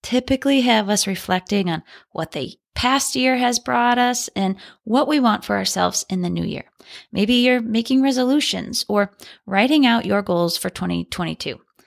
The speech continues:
And if you're like most U S adults, according to the Google machine anyway, exercising more and improving your diet is at the top of that list.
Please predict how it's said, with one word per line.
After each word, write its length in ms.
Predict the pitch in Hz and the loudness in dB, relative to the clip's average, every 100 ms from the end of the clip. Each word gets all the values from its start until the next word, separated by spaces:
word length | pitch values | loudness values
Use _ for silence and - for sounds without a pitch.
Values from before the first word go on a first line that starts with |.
| _ _ - | _ _ -2
And 220 | 196 196 _ _ _ | -2 -2 _ _ _
if 160 | 190 208 | -8 -2
you're 160 | 220 | -2
like 260 | 226 254 262 | 2 0 2
most 400 | 233 294 302 - 196 | 2 2 0 -4 -2
U 200 | 220 233 | 2 2
S 160 | 370 302 | 2 0
adults, 600 | 269 269 185 - - - - | 2 2 2 -2 -14 -14 -12
according 480 | 185 - 240 233 220 | -4 0 2 2 2
to 180 | - | 0
the 100 | 226 | 0
Google 360 | 202 269 233 190 | 2 2 4 4
machine 360 | 185 - 185 175 | 4 2 2 0
anyway, 480 | 170 165 165 175 - - - - _ - | 0 0 0 0 -4 -20 -20 -20 _ -4
exercising 680 | - 285 262 302 294 294 | -2 -2 2 2 4 2
more 300 | 302 311 311 - | 4 4 2 0
and 120 | 214 208 | 2 2
improving 500 | 196 - 233 294 294 | 2 0 0 2 2
your 120 | 262 | 0
diet 420 | 190 190 214 214 - | 0 2 2 0 -4
is 160 | 208 - | -6 -4
at 240 | - - - | -6 -6 -6
the 80 | 208 | -8
top 320 | - 165 - | -4 -6 -8
of 140 | 175 | -10
that 180 | 165 - | -10 -8
list. 380 | 160 143 - | -8 -10 -12